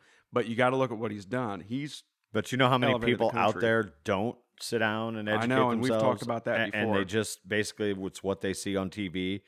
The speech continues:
Speaker 2: and, "Wow, this guy is an egotistical prick. I don't want him to be my president."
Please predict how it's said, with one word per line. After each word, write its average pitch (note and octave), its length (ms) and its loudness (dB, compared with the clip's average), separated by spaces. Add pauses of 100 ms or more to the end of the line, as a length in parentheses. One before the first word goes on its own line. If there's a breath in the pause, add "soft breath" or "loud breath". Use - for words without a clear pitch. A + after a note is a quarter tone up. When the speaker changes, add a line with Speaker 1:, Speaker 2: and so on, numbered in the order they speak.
(320 soft breath)
Speaker 2:
and, E2+ 340 -8
"Wow, F2+ 360 0
this F2 200 -8
guy F#2 180 -2
is F2 100 -4
an E2+ 100 -6
egotistical F2+ 580 -8
prick. F#2+ 380 -8
I D2+ 100 -10
don't D#2+ 200 -10
want D#2+ 160 -10
him E2+ 140 -8
to D#2+ 60 -10
be E2 140 -10
my D#2 160 -10
president." F2+ 440 -6